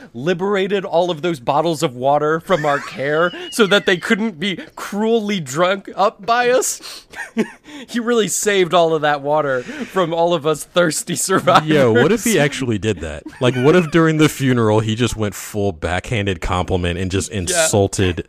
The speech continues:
Speaker 2: Boone just thoroughly, just tore him apart? I think that would be a fun watch.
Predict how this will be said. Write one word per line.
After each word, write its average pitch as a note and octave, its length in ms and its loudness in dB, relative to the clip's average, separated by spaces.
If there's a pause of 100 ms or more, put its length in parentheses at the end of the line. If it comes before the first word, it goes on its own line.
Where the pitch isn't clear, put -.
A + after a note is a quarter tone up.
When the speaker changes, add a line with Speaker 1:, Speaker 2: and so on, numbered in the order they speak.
Speaker 2:
Boone G#2 600 2
just - 260 -2
thoroughly, D2 680 -4
just - 260 -8
tore G2+ 300 -2
him F2+ 100 -4
apart? D#2 460 -8 (280)
I F#2+ 80 -4
think C3 280 -2
that F#2+ 200 -2
would F2+ 180 -8
be E2+ 360 -6 (240)
a - 40 -8
fun C#2+ 280 -8
watch. - 420 -14